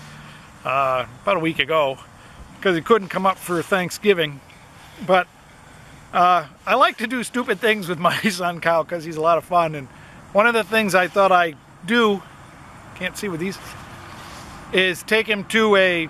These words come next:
petting zoo, <laughs> which is what this is behind me. It's the Lazy, it's the Lazy Five Ranch, where they have a whole lot of exotic animals that you can feed and pet,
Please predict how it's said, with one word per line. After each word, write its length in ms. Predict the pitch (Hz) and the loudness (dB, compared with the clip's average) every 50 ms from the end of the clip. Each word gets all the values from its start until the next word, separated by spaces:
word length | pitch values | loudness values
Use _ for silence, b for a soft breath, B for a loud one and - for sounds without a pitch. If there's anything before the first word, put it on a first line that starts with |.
| - - | -4 0
petting 380 | 240 277 285 269 226 214 202 | 2 2 2 2 -2 -4 -6
zoo, 260 | 175 190 185 170 151 | -4 -2 -2 -2 -2
<laughs> 880 | 135 117 - - - - - - - - - - - - - - - - | -4 -6 -10 -10 -12 -12 -12 -12 -14 -14 -14 -14 -14 -14 -14 -12 -2 4
which 200 | 226 247 247 - | 4 4 4 4
is 140 | 262 233 190 | -2 -2 4
what 260 | 214 262 277 269 - | 4 4 4 2 -2
this 220 | 277 254 220 - | -6 -6 -4 -2
is 160 | 254 254 247 202 | -2 -2 0 4
behind 420 | 202 220 196 202 220 220 220 208 | 4 4 4 4 2 0 -2 -2
me. 200 | 190 180 180 175 | -4 -4 -2 -2
It's 120 | 160 - - | -4 -6 -6
the 100 | - 165 | -4 0
Lazy, 420 | 175 196 202 208 180 175 190 180 165 143 - - - - - - - - - - | 2 2 2 2 0 -2 -4 -4 -4 -4 -4 -6 -6 -10 -16 -16 -16 -14 -8 -6
it's 160 | 180 - - | -6 -6 -4
the 120 | - - 185 | 0 2 4
Lazy 400 | 190 233 269 269 240 196 226 208 | 4 4 4 2 2 0 -2 -2
Five 520 | - - 247 233 226 226 220 208 170 151 | 0 2 4 4 4 4 2 2 0 0
Ranch, 560 | 165 190 208 214 196 160 - - - - - - - - | 2 2 4 4 2 0 0 -4 -8 -10 -10 -12 -16 -10
where 200 | 185 175 185 180 | -4 -2 0 2
they 160 | 185 180 170 | 4 4 4
have 120 | 180 170 | 4 2
a 100 | 156 143 | 0 -2
whole 200 | 139 160 208 208 | 2 4 4 6
lot 180 | 202 202 202 196 | 6 4 4 4
of 100 | 185 151 | 2 0
exotic 480 | 147 139 190 190 185 185 170 156 - 165 | -2 -2 2 2 4 2 2 -2 -6 -8
animals 480 | 165 175 185 175 175 175 160 139 - B B B B B B B B B B - | -8 -6 -4 -2 0 0 0 -2 -4 B B B B B B B B B B -6
that 140 | 233 180 254 | -2 2 2
you 80 | 247 | 2
can 180 | 226 - 185 170 | 2 2 -2 -4
feed 420 | - - 240 247 247 240 226 185 | -2 0 0 2 4 4 2 2
and 220 | 160 160 160 156 - | 0 -4 -8 -4 2
pet, 340 | - 220 214 208 202 180 | 4 4 4 4 2 -2